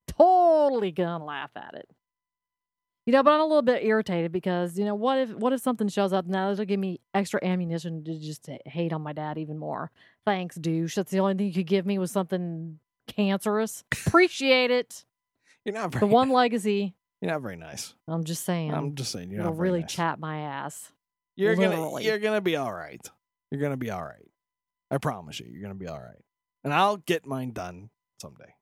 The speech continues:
Speaker 1: Mm-hmm. Maybe I'll just suggest to the doctor next time I go that maybe you should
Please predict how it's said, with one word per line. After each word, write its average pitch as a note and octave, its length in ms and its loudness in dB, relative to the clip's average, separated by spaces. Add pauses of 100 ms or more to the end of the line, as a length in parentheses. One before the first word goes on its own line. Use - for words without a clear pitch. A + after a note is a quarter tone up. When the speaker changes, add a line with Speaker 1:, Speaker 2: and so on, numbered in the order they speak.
(640)
Speaker 1:
Mm-hmm. F#3+ 760 0 (680)
Maybe F#3+ 180 2
I'll F3+ 160 2
just D#3+ 180 -8
suggest D#3 480 -6
to E3 60 -6
the D3+ 80 -6
doctor D3 340 -4
next D3 160 -10
time D3 180 -8
I D3 100 -8
go C#3 220 -10
that C3 180 -12
maybe B2+ 260 -14
you B2 180 -14
should - 200 -20